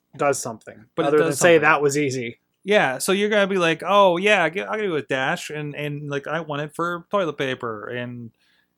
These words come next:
Speaker 2: <laughs> we just put it on the side of the tub. <laughs> And
Speaker 1: <laughs> Yes.
Speaker 2: it
Speaker 1: When
Speaker 2: actually
Speaker 1: you see your low, you hit the button, it
Speaker 2: Oh.
Speaker 1: contacts Amazon, and boom, you're shipped.
Speaker 2: Wow. So, like, again, then, uh, then do I just have a bandolier of Dash buttons in front of my <laughs> fridge?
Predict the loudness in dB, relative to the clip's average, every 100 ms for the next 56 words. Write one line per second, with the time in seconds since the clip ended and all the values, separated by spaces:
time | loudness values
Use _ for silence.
0 | _ -20 -18 -12 -8 -8 -10 -8 -6 -4
1 | -6 -8 -10 -10 -8 -8 -10 -8 -6 -6
2 | -4 0 0 0 0 0 0 0 -2 -8
3 | -4 -4 -4 -14 -14 -14 -10 -12 -4 0
4 | 0 2 2 4 6 6 6 6 6 4
5 | 2 0 2 2 2 -8 -10 -4 -2 -2
6 | -2 -2 -4 -6 -2 0 0 -2 -8 -6
7 | -4 -4 -10 -8 -2 0 0 0 -2 -2
8 | -2 0 0 -2 -6 _ _ -12 -8 -4
9 | -4 -2 -4 -4 -6 -8 -6 -6 -2 -4
10 | -4 -8 -8 -8 -10 -10 -10 -8 -4 -2
11 | -2 -4 -8 -8 -8 -10 -10 -10 -12 -18
12 | -10 -10 -8 -8 -8 -8 -8 -8 -6 -6
13 | -6 -10